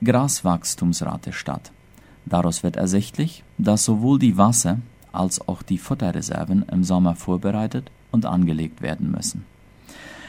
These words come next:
Dieses Radioprogramm soll zum Nachdenken anregen und einige konkrete Tipps zum Anlegen und Gebrauch von Futterreserven geben. Wir beginnen mit der Frage,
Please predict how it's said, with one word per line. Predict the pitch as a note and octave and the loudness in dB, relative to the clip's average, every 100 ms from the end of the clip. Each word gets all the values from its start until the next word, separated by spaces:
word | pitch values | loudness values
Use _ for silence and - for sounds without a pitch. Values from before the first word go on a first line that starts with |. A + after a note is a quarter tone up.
| - | 8
Dieses | B2+ C#3+ C#3+ D3 | 10 10 8 4
Radioprogramm | E3 C3+ F2+ - E2+ E2+ F#2 A2+ - | 4 4 2 0 2 4 6 4 0
soll | - G#2 A2 | 2 4 4
zum | - A2+ | 6 6
Nachdenken | A#2 A#2 - F2 E2+ E2+ | 6 2 2 2 2 0
anregen | E2+ E2 F2 F#2+ C#3 D#3+ - - | 2 4 4 4 2 0 -8 -2
und | - - | 0 2
einige | D#3+ D#3 D3+ | 2 2 2
konkrete | - B2 A#2 A2+ B2 B2 A#2+ A#2+ | 4 4 4 2 2 0 -4 -4
Tipps | - F2 - - - - | -2 -2 -4 -10 -12 -14
zum | - F2+ - | -2 0 2
Anlegen | G2+ A#2+ B2 B2 B2 | 4 4 4 4 2
und | B2 F#2+ F2+ | 2 0 0
Gebrauch | E2+ E2 E2+ F#2 - - | -2 -2 -4 -4 -8 -8
von | F2 E2 | -4 -2
Futterreserven | - E2+ F2+ F2 E2 E2 D#2+ E2 E2+ - - | -4 -4 -2 -2 -2 -2 -2 -2 -4 -8 -4
geben. | E2 - - - - - _ - _ - _ - - _ - - - - - - - | -2 -2 -8 -16 -20 -20 _ -20 _ -20 _ -20 -20 _ -20 -20 -20 -20 -20 -20 2
Wir | A#2+ D3+ | 4 6
beginnen | D#3 F3 F3 | 8 10 10
mit | C3+ B2 | 8 6
der | A2+ | 2
Frage, | - F#2+ G2 G2+ G2 | 2 2 4 4 2